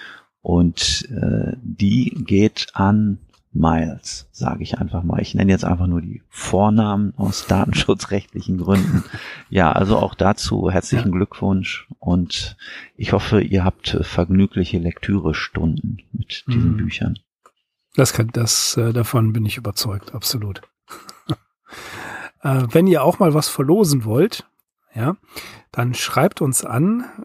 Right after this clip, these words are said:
Speaker 2: wenn ihr, ähm, was geschrieben habt, was, äh, worüber ihr gerne sprechen möchtet, schreibt uns auch an. Es muss nichts Lovecraftiges sein. Wir haben ja noch unseren, äh, Geschwister-Podcast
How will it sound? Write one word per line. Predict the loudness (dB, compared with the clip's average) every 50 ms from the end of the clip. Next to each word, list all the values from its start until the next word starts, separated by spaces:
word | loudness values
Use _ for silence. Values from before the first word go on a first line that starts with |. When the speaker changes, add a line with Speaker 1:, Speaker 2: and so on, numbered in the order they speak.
| -16 _
Speaker 2:
wenn | 0 2 4 4 4 2 0
ihr, | 0 0 2 4 4 4 4 2 2 0 0 -2 -4 -8 -12 _ -10
ähm, | -6 -4 -4 -2 -2 -2 -2 -2 -4 -6 -10 _ _ _ _ _ _ _ _
was | -2 -2 0
geschrieben | 0 0 0 2 2 2 2 4 2 2 2
habt, | 2 0 -2 -2 -6 -10 -6 -2
was, | -2 -2 -2 -2 -4 -4 -6 -8 -8
äh, | -8 -6 -6 -6 -6 -6
worüber | -4 -2 0 0 0 0
ihr | 0 -2 -4
gerne | -2 -4 -4 -4 -4
sprechen | -4 -4 -4 -2 -2 -2 -2 -2 -4
möchtet, | -4 -4 -8 -8 -8 -8 -8 -8 -10 -18 -20 -18 -14
schreibt | -12 -6 -4 -2 -2 -2 -2 -2
uns | -4 -4 -2
auch | -2 0 0 2 4
an. | 4 4
Es | 4 4 4
muss | 4 4 4 2
nichts | 2 2 0 -2 -2 -2
Lovecraftiges | 0 0 -2 -2 -4 -2 0 0 0 -2 -2 -4 -2 0 0 0 0 2
sein. | 2 4 4 4 4 2 -2 -6 -14 -20 -20 -20 -2
Wir | 2 2 4 4
haben | 4 2 2 2 0 0 0
ja | 0 0 2
noch | 2 0 0 -2 -6
unseren, | -6 -4 -2 -2 0 0 0 0 0 -2 -2 -2 -2 -2 -4 -4
äh, | -6 -4 -4 -2 -2 -4 -4 -6 -4
Geschwister-Podcast | -4 -4 0 0 0 0 2 0 0 0 0 0 -2 -2 -2 -4 -4 -2 -2 -2 -2 -4 -6 -10